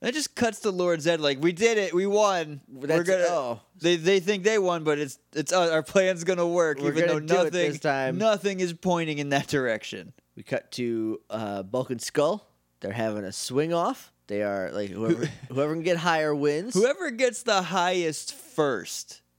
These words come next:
Speaker 1: is the rule that Bulk puts in place.
Speaker 2: Well, that doesn't make any sense.
Speaker 1: It doesn't make it. I was thinking about that later, 'cause then I think Bulk wins.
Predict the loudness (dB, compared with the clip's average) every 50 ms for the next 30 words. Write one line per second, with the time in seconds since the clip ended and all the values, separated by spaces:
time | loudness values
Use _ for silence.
0 | _ _ -4 -4 -4 -4 -4 -4 -4 -4 0 2 2 4 4 2 0 0 -2 -2
1 | -2 -4 -2 0 0 2 2 -2 -6 -12 -20 _ _ -2 0 0 0 0 -4 -6
2 | -6 -6 -6 -4 -2 -2 -2 -2 -4 -6 -8 -8 -8 -8 -10 -10 -8 -6 -6 -6
3 | -6 -6 -6 -6 -6 -6 -8 -8 -10 -6 -4 -2 -2 -2 -2 0 0 0 0 0
4 | -2 -4 -2 -2 -2 -2 -2 -2 0 0 -2 -2 -4 _ -10 -8 -6 -2 -2 0
5 | 0 0 0 0 0 0 0 -2 -2 0 0 0 0 0 -2 -2 -2 -2 -4 -2
6 | 0 0 0 0 -2 -8 -12 -10 -10 -6 -4 -4 -6 0 0 0 0 0 -2 -4
7 | -2 -2 -2 -2 -4 -6 -8 -12 -14 -14 -16 -16